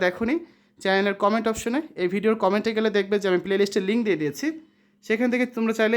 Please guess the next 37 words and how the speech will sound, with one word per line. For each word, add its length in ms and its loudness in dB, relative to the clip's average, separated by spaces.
এই 80 2
প্রশ্নের 320 -2
উত্তরটা 340 -6
দেখে 200 -6
নিতে 220 -2
পারবে। 200 0
এছাড়াও 320 0
বার্ষিক 260 -4
পরীক্ষার 240 -6
সাজেশনগুলো 540 0
খুব 180 -2
সহজে 320 -2
কিন্তু 220 -2
দেখে 200 -2
নিতে 180 -2
পারবে, 240 -6
ঠিক 140 -4
আছে? 120 -6
তো 120 -2
শিক্ষার্থীরা, 420 4
আশা 180 -6
করি 180 0
এই 80 -2
ভিডিওটা 300 -2
তোমাদের 260 -2
কাছে 140 -2
ভালো 180 2
লেগেছে। 300 0
পরবর্তী 400 2
ভিডিও 240 2
দেখার 280 2
আমন্ত্রণ 360 0
জানিয়ে 320 2
আজ 140 2
এখানে 260 -6
বিদায় 240 2
নিচ্ছি। 240 -6